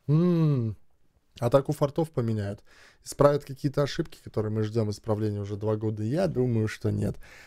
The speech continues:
Да, они же там делали невероятнейшие опросы по поводу Нарсии, да, ну, возьмут кулдауны, поменяют. О боже,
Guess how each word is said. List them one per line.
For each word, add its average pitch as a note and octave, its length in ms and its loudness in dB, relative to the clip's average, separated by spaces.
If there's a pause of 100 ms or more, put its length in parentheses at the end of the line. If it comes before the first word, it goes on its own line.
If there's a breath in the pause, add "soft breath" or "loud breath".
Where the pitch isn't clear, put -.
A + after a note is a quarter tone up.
(140 loud breath)
Да, F3 320 8
они D3+ 200 4
же B2+ 140 0
там B2+ 260 2
делали A2+ 400 4
невероятнейшие B2 1300 4
опросы A#2 720 2
по A2 180 2
поводу A2 540 2
Нарсии, G#2+ 840 2
да, G#2+ 280 2
ну, B2+ 240 2
возьмут A#2 400 0
кулдауны, G2+ 680 0
поменяют. G#2 600 -6
О D#3+ 340 4
боже, B2 720 2